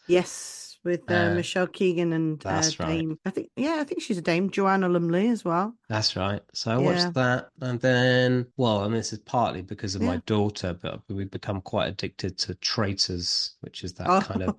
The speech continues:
Speaker 1: <laughs>
Speaker 2: murder
Speaker 1: yeah.
Speaker 2: mystery
Speaker 1: It's
Speaker 2: reality
Speaker 1: back.
Speaker 2: show.
Speaker 1: It's back.
Speaker 2: Yeah. And that's probably about it for me.
Speaker 1: Well, to add on to that, I w-, binge watched, uh, Reacher with Alan Ritchson. I really do think he should be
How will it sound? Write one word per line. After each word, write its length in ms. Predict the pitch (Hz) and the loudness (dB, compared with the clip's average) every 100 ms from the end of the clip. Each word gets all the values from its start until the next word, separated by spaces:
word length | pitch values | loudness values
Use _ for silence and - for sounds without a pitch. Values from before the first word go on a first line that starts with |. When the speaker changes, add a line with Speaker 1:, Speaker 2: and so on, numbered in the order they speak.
| _ | _
Speaker 1:
<laughs> 120 | - | -2
Speaker 2:
murder 360 | 110 104 95 95 | 2 2 2 -2
Speaker 1:
yeah. 60 | |
Speaker 2:
mystery 460 | 98 92 - 101 92 | 0 0 -2 -2 -2
Speaker 1:
It's 80 | 90 | 0
Speaker 2:
reality 460 | 92 95 92 - | 0 0 -2 2
Speaker 1:
back. 160 | 165 139 | 2 2
Speaker 2:
show. 320 | - 90 90 - | -4 -10 -8 0
Speaker 1:
It's 280 | 214 - | 0 0
back. 440 | - 185 143 - - | 0 2 2 -2 -8
Speaker 2:
Yeah. 280 | 92 90 - - - - - - - | -4 -4 -4 -14 -20 -20 -20 -20 -6
And 140 | 156 180 | 4 4
that's 160 | 220 | 4
probably 280 | - 247 214 | 4 6 8
about 200 | 180 196 | 8 8
it 140 | 214 | 6
for 120 | - 180 | 4 2
me. 400 | 208 135 196 - _ _ _ - | 6 6 4 0 _ _ _ -4
Speaker 1:
Well, 220 | 214 220 | 2 2
to 160 | - - | 2 2
add 160 | 254 | 4
on 120 | 247 214 | 4 4
to 100 | 202 | 4
that, 220 | 190 180 | 4 4
I 60 | 175 | 4
w-, 200 | 180 - | 2 2
binge 320 | 196 185 156 | 2 2 2
watched, 380 | 175 170 - - | 0 0 -2 -6
uh, 320 | 165 170 170 | -2 0 0
Reacher 560 | 151 185 - - 202 214 - _ - | 2 0 0 0 2 2 -4 _ -4
with 260 | 180 170 - | 0 0 2
Alan 380 | 165 165 160 156 | 0 0 -2 -4
Ritchson. 520 | 170 190 - - 214 | -4 -4 -4 -2 0
I 100 | - | 2
really 300 | 190 202 175 | 4 4 4
do 160 | 160 165 | 4 0
think 200 | 160 147 | 2 -4
he 60 | 143 | -4
should 240 | - 139 | -6 -4
be 280 | 156 147 | -2 -2